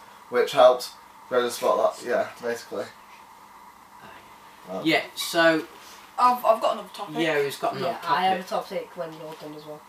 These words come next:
Speaker 2: So, Star Ten.
Speaker 3: Yeah, the new
Speaker 4: Oh,
Speaker 3: Star
Speaker 4: yeah.
Speaker 3: shoes.
Speaker 4: What, what's everyone's
Speaker 2: Yeah.
Speaker 4: favourite colourway, what they've seen so far?
Speaker 3: I
Speaker 4: I like Benji's, like,
Speaker 2: Mm.
Speaker 4: so much. I, I
Speaker 3: I like the more darker.
Speaker 4: I mess
Speaker 2: Yeah.
Speaker 4: with, I, like, mess with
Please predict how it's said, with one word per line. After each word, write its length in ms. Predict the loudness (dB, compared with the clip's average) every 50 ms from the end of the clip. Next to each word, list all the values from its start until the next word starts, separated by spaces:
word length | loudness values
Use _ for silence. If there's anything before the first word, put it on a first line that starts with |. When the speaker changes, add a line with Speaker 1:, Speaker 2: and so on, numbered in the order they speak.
| -20 -6 -4
Speaker 2:
So, 480 | -2 -2 -2 -2 0 0 2 0 0 -4 -6 -12 -12 -8
Star 420 | -6 -6 0 2 2 2 2 0 -2
Ten. 420 | 0 0 0 0 0 -2 -6 -6 2
Speaker 3:
Yeah, 240 | 4 6 6 6 4
the 60 | 0
new 320 | -2 -2 0 -2 -2 -4 -2 0
Speaker 4:
Oh, 500 | 2 4 6 6 6 6 4 2 0 -2
Speaker 3:
Star 360 | -2 0 2 4 6 6 4
Speaker 4:
yeah. 40 | 2 0
Speaker 3:
shoes. 380 | -2 -6 -6 -6 -8 -4 4
Speaker 4:
What, 220 | 6 6 6 8 8
what's 200 | 6 6 6 4
everyone's 260 | 4 4 2 2 4
Speaker 2:
Yeah. 40 | 4
Speaker 4:
favourite 240 | 4 4 2 0 0
colourway, 380 | 0 2 2 2 2 0 0
what 140 | -2 -4 -6
they've 100 | -6 -8
seen 200 | -6 -6 -6 -6 -6
so 100 | -8 -8
far? 240 | -6 -6 -6 -6 -10 -18 -20 -20 -20 -20 -20 -20 -20 -20 -20 -20 -20 -16 -8 -2
Speaker 3:
I 300 | 0 2 2 2 0 -2 -6 -14 -20 -20 -20 -20 -14 2 6
Speaker 4:
I 300 | 8 8 10 10 8 6
like 80 | 4
Benji's, 480 | 2 2 2 0 -2 -6 -10 -12 -14 -16 -16 -14 -10
like, 160 | -8 -8 -6 -6
Speaker 2:
Mm. 20 |
Speaker 4:
so 280 | -4 0 2 2 2 0
much. 200 | -2 -6 -10 -8 -2
I, 360 | 2 2 4 4 2 0 -2 -4 -10 -20 -20 -20 -20 -20 -20 -6 0
I 60 | 4
Speaker 3:
I 80 | 6 8
like 240 | 8 6 6 2
the 100 | -2 -2
more 380 | -2 0 2 6 6 6 6 4 0 -8 -2 0
darker. 640 | 2 4 4 4 4 2 0 -4 -6 -6 -6 -6 -2 4
Speaker 4:
I 160 | 4 4 4 4
mess 80 | 4 2 2 4 4 2 0
Speaker 2:
Yeah. 180 | 0 -2 -4
Speaker 4:
with, 100 | -6 -10 -10 0 4
I, 180 | 4 6 8
like, 340 | 8 6 6 4 0 -8 -6
mess 320 | -4 -4 -4 -4 -6 -8 -10
with 160 | -10 -10